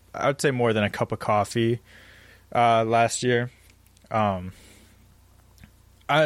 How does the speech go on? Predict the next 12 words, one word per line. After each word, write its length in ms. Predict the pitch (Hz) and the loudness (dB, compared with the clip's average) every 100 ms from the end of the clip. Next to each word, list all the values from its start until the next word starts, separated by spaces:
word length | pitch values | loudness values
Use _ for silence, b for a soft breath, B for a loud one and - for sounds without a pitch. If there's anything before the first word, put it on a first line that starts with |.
| 139 | 0
I'm 200 | 139 147 | 0 0
going 200 | 147 143 | 0 2
based 300 | 123 123 - | 2 2 2
off, 160 | 113 | 0
like, 100 | 123 101 | 0 0
where 220 | 107 107 | 2 2
they 100 | 107 | 2
played 200 | - 110 | 0 -2
most 280 | 98 98 - | 0 -2 -2
of 40 | |
their 120 | 113 110 | -2 0
games. 520 | 117 117 117 - | 0 -2 -2 -2